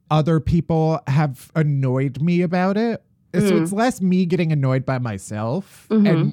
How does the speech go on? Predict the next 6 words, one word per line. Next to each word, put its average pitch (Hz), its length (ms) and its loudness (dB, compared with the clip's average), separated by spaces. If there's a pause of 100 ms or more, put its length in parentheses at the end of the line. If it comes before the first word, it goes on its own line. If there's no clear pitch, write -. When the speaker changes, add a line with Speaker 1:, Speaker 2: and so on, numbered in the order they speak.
Speaker 1:
more 156 340 0
me 151 240 0
like, 131 500 -4 (680)
"Okay, 107 540 -2 (140)
I 165 120 0
don't, 208 160 -4